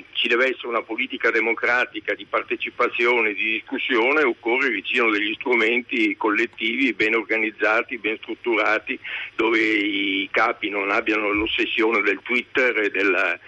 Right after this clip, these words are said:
e della visibilità mediatica, cioè, eh, occorre saper mediare, occorre saper compromettere nel senso virtuoso, eccetera, eccetera. <laughs> E questi, no, eh, quali,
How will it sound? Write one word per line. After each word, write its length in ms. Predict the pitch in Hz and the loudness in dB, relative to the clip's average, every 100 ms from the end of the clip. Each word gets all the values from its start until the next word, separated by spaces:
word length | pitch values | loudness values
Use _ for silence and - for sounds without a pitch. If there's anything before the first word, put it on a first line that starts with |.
| - - | -18 -8
e 100 | 107 | -2
della 240 | 117 110 | 0 0
visibilità 1300 | 101 - 113 107 95 95 104 101 101 98 92 90 87 87 | -2 -6 -8 -4 -4 0 0 2 2 2 0 -2 -4 -4
mediatica, 1000 | 92 - 78 92 - - - 82 82 82 | -4 -2 0 0 -2 -6 -2 0 0 0
cioè, 180 | 90 | -2
eh, 800 | 98 95 98 104 95 101 95 98 | 0 2 2 2 0 -2 0 0
occorre 380 | 95 101 113 104 95 | 0 0 2 2 0
saper 300 | 98 113 95 | -2 0 -2
mediare, 600 | 98 104 107 92 120 123 | -2 -2 0 2 2 2
occorre 420 | 95 90 110 98 | 0 -2 -2 -2
saper 300 | 92 - 110 | -2 -2 -2
compromettere 760 | - 107 104 107 104 107 - 98 | -2 -4 0 0 0 0 0 0
nel 120 | 101 - | 0 0
senso 300 | 107 - 107 | -2 -2 -2
virtuoso, 720 | 110 - - 107 110 135 131 - - - | -2 -2 2 2 2 0 -4 -4 -6 -2
eccetera, 420 | 123 113 107 104 | -2 0 0 2
eccetera. 480 | 98 - - - - - - | 0 0 -2 -2 0 0 0
<laughs> 160 | - 139 | 0 0
E 60 | |
questi, 360 | - 120 - 92 | 0 -2 -2 -2
no, 160 | 101 90 101 - - | -2 -4 -4 -6 -6
eh, 180 | - - | -2 -2
quali, 340 | - 104 104 | 2 2 2